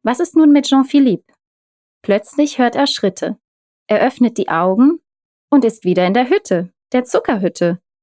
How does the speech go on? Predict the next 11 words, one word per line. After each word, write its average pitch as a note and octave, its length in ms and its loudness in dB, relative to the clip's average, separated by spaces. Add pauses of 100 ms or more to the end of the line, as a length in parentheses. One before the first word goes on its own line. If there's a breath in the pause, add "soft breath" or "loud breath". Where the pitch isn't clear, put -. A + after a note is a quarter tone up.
(440)
Der F#3 180 0
Wald A#3+ 380 -2
und A3 160 0
der G3+ 100 2
Bär A3 440 0
waren G3 320 -2
nur G#3 200 0
ein C4 240 0
Albtraum, E3+ 760 -4 (360)
un F#3+ 140 0 (100)
cauchemar. F#3 800 -4